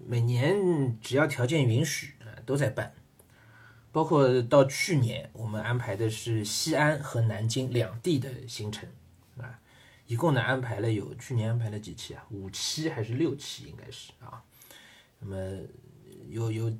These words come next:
一半是西，西安，一半是南京，是这样的。那么七月份呢，我们先带的西安，那么在西安的头两期呢非常顺利啊，可是呢第三期开始呢，我们就遇到了这个疫情的这个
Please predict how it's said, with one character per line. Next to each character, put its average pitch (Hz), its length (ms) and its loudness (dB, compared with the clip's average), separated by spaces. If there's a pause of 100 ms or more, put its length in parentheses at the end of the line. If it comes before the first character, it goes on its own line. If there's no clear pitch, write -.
(140)
一 127 100 -4
半 147 260 8
是 110 460 2
西， - 220 -10
西 - 260 -2
安， 110 240 -2
一 113 60 -2
半 117 200 -2
是 104 180 -8
南 95 220 -10
京， 98 240 -8 (480)
是 - 140 -12
这 95 100 -8
样 92 100 -8
的。 - 80 -16 (500)
那 107 80 -8
么 101 80 -6
七 - 240 0
月 156 120 8
份 127 140 2
呢， 120 100 4
我 95 80 0
们 98 120 -6
先 143 260 0
带 139 180 2
的 - 240 -6
西 - 240 -4
安， 110 240 0 (580)
那 - 120 -20
么 - 80 -14 (140)
在 147 120 0
西 143 220 0
安 143 140 6
的 127 80 2
头 127 160 -2
两 120 180 2
期 - 160 -2
呢 117 220 4
非 143 180 -2
常 143 100 4
顺 143 280 2
利 - 160 -4 (260)
啊， - 260 -18 (400)
可 117 120 -4
是 151 120 0
呢 139 80 0
第 151 140 2
三 180 240 4
期 156 180 2
开 147 160 2
始 131 200 0
呢， 107 120 -6 (280)
我 95 200 -10
们 101 200 -10
就 107 360 -2 (520)
遇 120 260 -4
到 113 200 0
了 98 120 -2
这 98 160 -8
个 80 120 -8 (120)
疫 123 100 -2
情 - 280 -4
的 110 100 -2
这 - 140 -8
个 113 100 -14